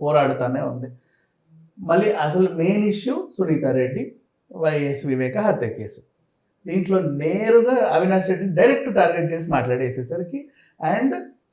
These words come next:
కొంగు చాచి వేడుకుంటున్న మీ ఇంటి ఆడబిడ్డ వచ్చింది, కొంగు చాచి అడుక్కుంటున్న ఓట్లు, అయినా ఏరా మీకు సిగ్గు లేదా అని మొహం మీద అడిగినా కూడా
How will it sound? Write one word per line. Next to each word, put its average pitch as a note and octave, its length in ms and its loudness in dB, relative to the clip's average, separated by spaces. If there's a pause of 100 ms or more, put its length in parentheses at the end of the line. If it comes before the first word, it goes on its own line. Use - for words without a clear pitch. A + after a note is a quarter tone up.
(120)
కొంగు F#3+ 260 4
చాచి A3+ 300 4
వేడుకుంటున్న F3+ 540 2
మీ E3+ 140 -4
ఇంటి F#3 200 4
ఆడబిడ్డ F3+ 400 6
వచ్చింది, D#3 600 2
కొంగు E3 280 2
చాచి F3+ 240 4
అడుక్కుంటున్న D#3 480 -2
ఓట్లు, C3+ 520 -4
అయినా C#3+ 220 -4
ఏరా D3+ 280 -2
మీకు C#3 200 -6
సిగ్గు C#3 220 -4
లేదా D#3+ 280 2
అని D3 100 -2
మొహం C#3 280 -6
మీద F3+ 160 0
అడిగినా D3 300 -2
కూడా D3 340 -6